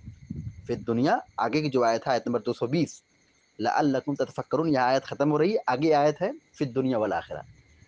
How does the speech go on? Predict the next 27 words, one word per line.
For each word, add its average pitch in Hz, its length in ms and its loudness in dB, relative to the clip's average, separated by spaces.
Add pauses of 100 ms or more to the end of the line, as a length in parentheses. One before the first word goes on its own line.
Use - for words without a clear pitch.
(100)
تو 127 80 -4
کہتے 160 240 0
ہیں - 60 -4
فی 180 60 0
الدنیا 160 340 2
والآخرہ 170 380 4
کا 175 120 -2
تعلق 151 400 4 (1300)
یہ 160 340 2 (1160)
تتفکرون 214 600 2
سے 131 180 -8
ہے۔ - 300 -20 (1080)
کہتے 156 260 2
ہیں 233 80 2 (220)
تقدیم 170 440 2
اور 226 80 4
تاخیر 190 400 2
ہے، 131 100 4
"اے 160 180 4
كَذَلِكَ 202 560 4
يُبَيِّنُ 175 440 2
اللَّهُ 175 340 4
لَكُمُ 165 240 0
الْآيَاتِ 185 600 4
فِي 156 120 -2
الدُّنْيَا 226 600 2
وَالْآخِرَةِ 185 680 4